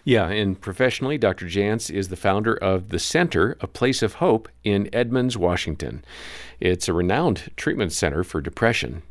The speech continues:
and, uh, he's written some forty-five books. One that really captures a lot of what we're talking about today is called Healing Depression for Life,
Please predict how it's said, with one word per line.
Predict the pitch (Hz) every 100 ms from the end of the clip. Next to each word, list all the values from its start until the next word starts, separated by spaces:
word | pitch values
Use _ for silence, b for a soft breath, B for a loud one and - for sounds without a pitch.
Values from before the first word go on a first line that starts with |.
| - -
and, | 76 73 76
uh, |
he's | 76 87 92
written | 104 92
some | - 90
forty-five | - - 143 123 98 85
books. | 87 110 - - B B B
One | B 196
that | 202
really | 117 147 104
captures | - 107 120 - 80 69
a | 78
lot | 87 98
of | 82
what | 82
we're | -
talking | 85 92 82 -
about | 76 76
today | - 69 92 87
is | 78
called | - 85 78
Healing | - - 127 156 175
Depression | 131 - - 113 - 113
for | - 92
Life, | 78 87 98 73 -